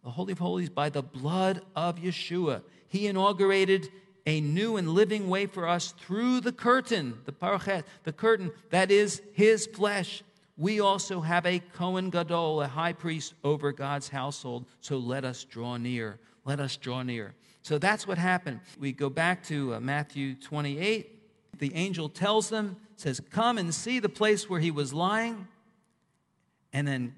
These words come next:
go and tell." Come, go,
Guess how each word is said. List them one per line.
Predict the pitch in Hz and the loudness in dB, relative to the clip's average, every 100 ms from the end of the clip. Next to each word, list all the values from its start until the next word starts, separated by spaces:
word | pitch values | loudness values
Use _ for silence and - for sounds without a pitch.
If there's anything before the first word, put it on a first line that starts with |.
| 131 | -4
go | 170 202 202 190 175 - | 0 2 0 -4 -12 -6
and | 165 160 | -4 -4
tell." | - 143 107 98 _ _ _ _ _ _ _ _ _ _ _ _ _ | -4 -6 -6 -14 _ _ _ _ _ _ _ _ _ _ _ _ _
Come, | 196 208 202 190 180 _ _ _ _ | -4 -4 -4 -10 -16 _ _ _ _
go, | 165 196 196 180 | -2 0 -2 -6